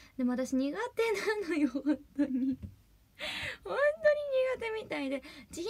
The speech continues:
狼のね、なんか強欲な人狼っていう人狼がいるんですよ、私がやってるゲームでは。で、その人狼、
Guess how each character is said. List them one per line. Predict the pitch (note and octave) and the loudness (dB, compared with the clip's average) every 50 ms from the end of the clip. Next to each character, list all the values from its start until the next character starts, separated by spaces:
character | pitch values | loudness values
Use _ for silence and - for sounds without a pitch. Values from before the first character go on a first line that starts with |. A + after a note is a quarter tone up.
| A#4 A4+ G#4+ | -6 -4 -4
狼 | G#4+ G#4+ G#4+ G#4+ G#4 G#4 G4+ G4 G4 G4 G4 F#4+ F#4+ F#4 F#4 F4+ F4 F4 E4+ E4 D#4+ D4+ | -2 -2 -2 -2 -2 -2 0 0 0 2 2 2 0 0 0 0 -2 -2 -2 -2 -2 0
の | D4+ D4 | 0 0
ね、 | D4 D#4 F#4 A#4+ - - - - - - _ - | 0 -2 -2 -6 -10 -18 -20 -20 -20 -16 _ -2
な | A#3 A#3 | -2 -2
ん | G#3 | 0
か | A3 G#3+ | 0 -2
強 | F#3 E3+ C4 | 0 0 0
欲 | E4 G#4 A#4+ B4 B4+ B4+ B4 - A#4+ A#4 A4+ A4 | 0 2 4 4 4 4 4 0 -4 -4 -4 -6
な | F#4 | -6
人 | - F#4 F#4 F#4 F#4 | -4 -4 -4 -2 -2
狼 | E4+ F4+ F4 | -4 -4 -4
っ | F4 | -6
て | - - - | -6 -4 -4
い | D4+ D4+ | -2 -2
う | D4 C#4+ C#4 C4 - | -2 -2 -4 -6 -6
人 | - C4+ C#4 | -2 0 0
狼 | C#4 C4 C4 B3+ | 0 0 0 -2
が | B3 | -2
い | B3 | -2
る | A#3 B3 | -2 -2
ん | A3+ | -2
で | G#3 G3+ | -2 -4
す | - | -4
よ、 | G#3+ G3+ | -6 -6
私 | G#3 G#3 G#3 G3 G#3+ G3+ | -6 -4 -4 -4 -4 -4
が | G3 | -4
や | G3 | -6
っ | G3 | -6
て | - G3+ | -4 -4
る | G3+ | -2
ゲ | G3 G#3 G#3 | -2 0 0
ー | G#3 | 0
ム | F#3+ F#3 | 0 -2
で | F#3 G#3 | -2 -4
は。 | B3+ E4 - - - - - - - - - - | -4 -4 -4 -6 -10 -14 -18 -18 -20 -20 -14 -10
で、 | B3 | -8
そ | B3+ D#4 | -4 -4
の | D#4+ E4+ D#4 | -2 -2 -2
人 | D#4 E4+ E4 D#4+ | -2 -2 -2 0
狼、 | D#4+ D#4+ D#4+ D#4+ D#4+ D#4+ D#4+ D#4 D#4 D4+ C#4+ | 0 0 0 0 0 0 0 0 0 -2 -2